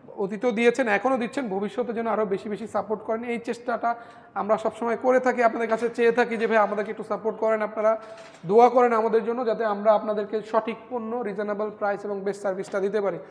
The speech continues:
সোনারগাঁও টাইলস সবসময় আপনাদের কাছে কমিটেড ভালো পণ্য, রিজনেবল প্রাইস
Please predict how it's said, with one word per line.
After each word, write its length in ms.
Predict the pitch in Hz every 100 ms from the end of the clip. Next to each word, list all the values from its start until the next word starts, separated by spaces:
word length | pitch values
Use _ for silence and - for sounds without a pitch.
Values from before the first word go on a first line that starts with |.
| - - -
সোনারগাঁও 400 | 254 254 247 247
টাইলস 220 | 240 240
সবসময় 460 | - 262 - 254
আপনাদের 340 | 226 214 220 220
কাছে 180 | 214 226
কমিটেড 440 | 214 208 208 226 - - -
ভালো 340 | 170 185 202 240 240
পণ্য, 360 | 214 214 254 - - - _ _ 196 220 202
রিজনেবল 460 | 196 208 226 220 233
প্রাইস 380 | 233 226 -